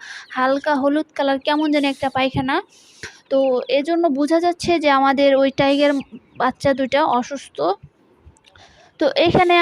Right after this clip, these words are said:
হচ্ছে আগের বাচ্চাগুলো যেগুলো একটু বড় হয়েছে, তো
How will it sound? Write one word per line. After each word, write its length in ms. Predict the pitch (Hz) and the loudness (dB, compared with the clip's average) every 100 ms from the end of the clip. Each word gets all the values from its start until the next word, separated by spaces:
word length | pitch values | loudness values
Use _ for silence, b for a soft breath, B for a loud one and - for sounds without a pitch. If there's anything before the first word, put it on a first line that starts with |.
| - | 2
হচ্ছে 360 | 311 311 - 320 311 - | -2 -2 0 2 2 2
আগের 260 | 277 311 | 2 2
বাচ্চাগুলো 500 | 320 311 320 302 277 302 | 0 0 0 2 2 0
যেগুলো 300 | 277 269 277 | 2 2 2
একটু 220 | 277 269 302 | 0 0 -2
বড় 280 | 254 285 302 | 2 4 6
হয়েছে, 400 | 302 277 254 - 330 392 | 4 4 2 0 0 -2
তো 100 | - | -2